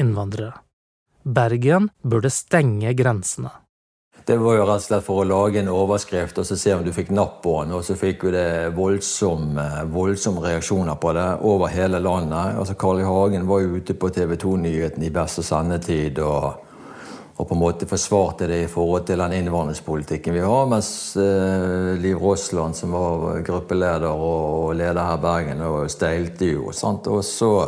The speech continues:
Speaker 2: fikk jo jeg telefoner fra, fra Sverige, jeg fikk telefoner fra andre steder i Norge, som på en måte takket meg for at vi har folk som tør å si meningen og stå frem, og det var folk som, eh,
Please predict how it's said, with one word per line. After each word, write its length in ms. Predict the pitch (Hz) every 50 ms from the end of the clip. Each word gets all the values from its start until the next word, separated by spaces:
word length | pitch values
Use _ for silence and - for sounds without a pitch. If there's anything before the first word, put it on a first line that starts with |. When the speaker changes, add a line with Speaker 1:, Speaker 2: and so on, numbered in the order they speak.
| - - - - -
Speaker 2:
fikk 220 | - - - -
jo 100 | - -
jeg 140 | - - -
telefoner 640 | 135 117 - 135 - 127 117 113 107 95 90 85 85
fra, 220 | - - 90 90 87 85 82 85 - - - - - - - - - - - - - - - - - - - - - - - - - - - -
fra 100 | - -
Sverige, 600 | - - - 90 95 98 95 117 - - 95 95
jeg 360 | 95 92 92 92 95 98 98 85 85
fikk 100 | 85 - 82
telefoner 500 | 76 90 85 - 95 98 95 95 90 -
fra 400 | - 90 85 82 80 82 73 64 90
andre 240 | 98 101 98 92 95
steder 440 | - 98 95 95 98 104 98 95 98
i 40 | 95 92
Norge, 420 | 92 92 90 95 104 104 98 92 92
som 100 | - 104
på 140 | - - 101
en 60 | 104 104
måte 280 | 104 104 - 113 104 101 98 95 92 90 82 82 - - - -
takket 400 | - 104 98 - - 104 - - 98
meg 180 | 104 95 87 - -
for 100 | 98 90
at 80 | - 90
vi 120 | 95 95 95
har 360 | 98 101 95 90 90 85 85 85
folk 240 | - 101 95 95 -
som 140 | 87 - -
tør 280 | 95 92 87 80 82 82 82 82
å 20 | 82 80 78 80 82 82 80 80 78 78 80 80 78 80 82 87 110 117 113 92 90 87
si 240 | - - - - 98
meningen 540 | 95 92 95 95 95 95 98 92 90 87 87
og 100 | 85 -
stå 140 | 90 85 85
frem, 360 | - - 90 90 90 90 82 78
og 380 | 80 80 80 82 85 80 76 -
det 160 | - 107 110
var 80 | 107 101
folk 240 | - 110 107 101 101
som, 300 | - - 101 90 92 92
eh, 440 | 92 90 87 85 82 82 80 80 78